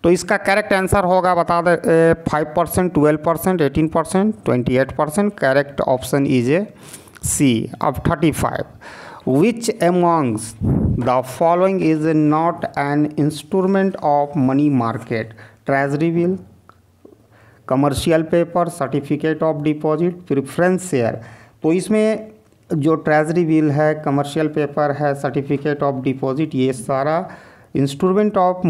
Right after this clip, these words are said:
money market है। ठीक है, प्रेफरेंस शेयर जो नहीं है वही इसका करेक्ट आंसर थर्टी फ़ाइव का डी होगा। An economics region of production consist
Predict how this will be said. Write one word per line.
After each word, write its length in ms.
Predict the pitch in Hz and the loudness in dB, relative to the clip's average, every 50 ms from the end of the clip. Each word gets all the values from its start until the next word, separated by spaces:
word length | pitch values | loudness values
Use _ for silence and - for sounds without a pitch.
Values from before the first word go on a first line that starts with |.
| 151 | 2
money 240 | 147 131 135 156 175 175 | 2 2 2 2 2 2
market 440 | 170 175 170 175 185 180 170 175 - | 0 0 -2 -2 -4 -4 -4 -2 -2
है। 160 | 190 190 196 196 196 - - - - - _ _ _ _ | -2 -2 -2 -4 -8 -14 -20 -20 -20 -20 _ _ _ _
ठीक 180 | - 165 175 175 | -4 -4 -2 0
है, 160 | 202 196 160 143 - - | 0 0 0 -2 -6 -4
प्रेफरेंस 560 | - 147 147 151 151 - 208 226 226 220 226 | 0 0 0 0 0 0 2 2 2 2 0
शेयर 240 | - 135 127 135 139 165 165 | -2 0 0 0 0 -2 -4
जो 140 | 160 - 143 131 | -2 0 2 2
नहीं 320 | 131 127 117 135 156 156 | 2 2 2 2 0 0
है 200 | 135 147 170 196 - - - | 0 -2 -4 -6 -8 -12 -10
वही 380 | - 127 135 123 147 175 214 214 - - - - _ - | -4 -2 0 0 0 -2 -2 -4 -8 -16 -20 -20 _ -14
इसका 300 | 147 - - - - 170 147 147 | -12 -12 -10 -6 -4 -4 -2 0
करेक्ट 320 | - 143 143 147 143 143 143 | 0 0 0 -2 -2 -2 -2
आंसर 320 | 135 131 135 135 156 147 143 - | 0 0 -2 -2 -4 -6 -6 -6
थर्टी 180 | - 123 127 131 123 127 | -8 -4 -4 -4 -4 -4
फ़ाइव 160 | 131 127 120 120 - - | -6 -6 -6 -6 -4 -6
का 80 | 180 208 180 | -4 -4 0
डी 140 | 131 123 120 | 0 0 0
होगा। 380 | 113 - 123 123 123 - - - - - _ _ _ _ _ _ _ _ _ _ _ _ _ _ _ _ _ - _ _ - - - - - - - - - - - - - - - - _ - | 0 -2 -4 -6 -6 -8 -10 -10 -12 -16 _ _ _ _ _ _ _ _ _ _ _ _ _ _ _ _ _ -20 _ _ -18 -18 -18 -20 -20 -20 -20 -20 -20 -20 -20 -20 -20 -20 -20 -8 _ -2
An 140 | 196 214 233 226 226 - - | 0 2 0 0 -2 -2 -2
economics 760 | 180 170 180 180 185 190 190 190 190 190 208 220 220 214 - - 156 131 | -2 -2 -2 -2 -2 0 2 2 2 2 2 0 -2 -4 -4 -4 0 2
region 400 | 143 165 170 165 175 202 202 202 - | 2 0 0 0 0 0 0 0 0
of 100 | 170 170 170 170 - | 0 -2 -2 -2 -2
production 520 | - 151 151 151 156 151 - - 185 175 175 175 175 | -2 -2 0 0 -4 -4 -6 -4 -2 -2 -2 -2 -2
consist 560 | - 135 139 139 139 - 190 170 - - - | 0 0 0 -2 -2 -4 -4 -4 -4 -6 -6